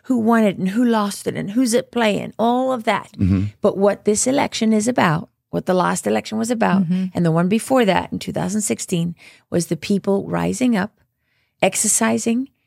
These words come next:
Speaker 1: their constitutional rights, their God-given rights
Speaker 3: Mm-hmm.
Speaker 1: to sovereignty and to have a voice. And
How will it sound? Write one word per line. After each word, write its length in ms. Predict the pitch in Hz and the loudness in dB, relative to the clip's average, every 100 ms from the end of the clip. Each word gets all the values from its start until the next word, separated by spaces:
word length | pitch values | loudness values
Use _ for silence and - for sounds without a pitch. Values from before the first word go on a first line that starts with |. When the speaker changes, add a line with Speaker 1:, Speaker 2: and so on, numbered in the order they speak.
| _ - | _ -2
Speaker 1:
their 160 | 180 | 0
constitutional 1300 | 170 - - 196 196 - - - 220 220 - - 233 | 0 -6 -2 -2 -2 -12 -12 -6 -4 -2 -2 -2 0
rights, 480 | 208 175 - - - | 0 -2 -4 -10 -6
their 200 | 175 180 175 - | -2 -2 -2 0
God-given 880 | 185 185 214 220 - 190 208 233 220 | 2 2 0 -6 -10 -2 0 2 2
rights 460 | 180 165 254 - | 0 -2 -8 -2
Speaker 3:
Mm-hmm. 320 | 196 165 175 175 - - | 0 0 -2 -4 -8 -2
Speaker 1:
to 120 | 190 | 0
sovereignty 840 | - 202 180 190 202 - 233 294 _ _ _ _ | 2 2 0 0 -2 -2 -6 -6 _ _ _ _
and 140 | 190 175 | 0 2
to 60 | |
have 200 | 160 175 | 2 0
a 40 | 196 | 0
voice. 680 | 185 190 220 254 - - _ _ _ _ _ _ | 0 2 0 -2 -12 -20 _ _ _ _ _ _
And 420 | 208 190 180 170 | -2 0 -2 -6